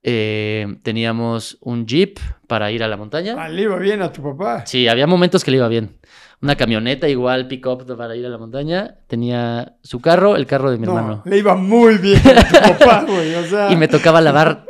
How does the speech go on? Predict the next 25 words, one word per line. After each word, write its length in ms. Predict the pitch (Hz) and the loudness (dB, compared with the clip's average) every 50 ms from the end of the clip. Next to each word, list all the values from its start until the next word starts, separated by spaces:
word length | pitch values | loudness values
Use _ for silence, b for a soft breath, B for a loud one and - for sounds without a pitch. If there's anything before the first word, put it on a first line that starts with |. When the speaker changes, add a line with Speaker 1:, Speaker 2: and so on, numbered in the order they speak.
| - | 2
Speaker 1:
todos 360 | - 196 196 180 196 185 - - | 4 6 6 6 4 0 0 -4
y 40 | 139 | -6
cada 360 | - - 165 165 156 160 156 | -2 0 2 2 4 4 2
uno 200 | 160 160 156 151 | 2 2 2 0
de 80 | 139 139 | 0 0
ellos 360 | 139 147 151 147 - - _ _ _ _ | 0 -2 -4 -4 -6 -14 _ _ _ _
todos 340 | - 196 175 170 151 165 156 | 4 4 6 6 4 2 0
los 160 | 147 151 135 | 0 -2 -4
días. 380 | 120 120 110 101 98 - - - | -4 -6 -8 -8 -10 -14 -12 -8
Speaker 2:
No. 560 | 190 180 180 175 165 220 202 170 - _ _ _ - | -4 -2 0 0 -2 -4 -8 -12 -14 _ _ _ 2
Speaker 1:
Todos 280 | 147 147 147 143 143 | 6 6 6 6 4
los 140 | 139 127 117 | 2 0 -4
días, 380 | 110 110 110 117 - - _ _ _ _ _ _ | -6 -8 -10 -12 -16 -20 _ _ _ _ _ _
todos 220 | - 151 147 143 135 | 0 2 2 2 2
los 120 | 127 120 | 0 0
Speaker 2:
¿De 80 | 117 196 | 0 0
Speaker 1:
días. 120 | - - | 0 -2
Speaker 2:
castigo 480 | 185 147 - - 208 214 247 294 311 294 | -4 -8 -6 -6 -6 -4 -2 -2 0 2
Speaker 1:
Todos 140 | - 139 135 127 | 4 4 4 4
Speaker 2:
o? 20 | |
Speaker 1:
los 120 | 117 110 | 2 0
días, 360 | 110 113 107 107 - - _ _ _ _ | -4 -6 -10 -12 -16 -20 _ _ _ _
de 80 | - 135 | -8 -8
disciplina. 480 | 123 120 120 113 117 127 143 151 127 - | -6 -6 -8 -10 -12 -12 -12 -12 -14 -14
Speaker 2:
Ah. 360 | - 160 160 160 139 131 _ | -14 -12 -12 -12 -12 -14 _